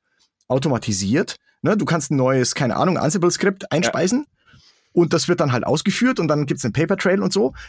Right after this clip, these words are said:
Speaker 1: aber, aber gar niemand kommt auf die, ähm, auf die, äh, direkte Produktionsumgebung drauf. Das wäre auch ein Weg, den man gehen kann,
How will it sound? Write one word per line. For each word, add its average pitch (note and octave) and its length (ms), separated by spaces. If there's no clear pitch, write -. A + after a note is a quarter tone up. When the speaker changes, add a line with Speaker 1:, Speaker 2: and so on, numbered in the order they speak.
Speaker 1:
aber, C3 220
aber C#3+ 280
gar F#3+ 140
niemand C#3+ 260
kommt B2+ 220
auf A#2 200
die, B2 400
ähm, G2+ 480
auf C3+ 140
die, A#2+ 320
äh, A#2+ 220
direkte D3 300
Produktionsumgebung G#2+ 720
drauf. - 180
Das D#3+ 200
wäre F3 160
auch G3 160
ein B2+ 100
Weg, C3 120
den B2 140
man G#2+ 100
gehen A#2+ 220
kann, A#2+ 260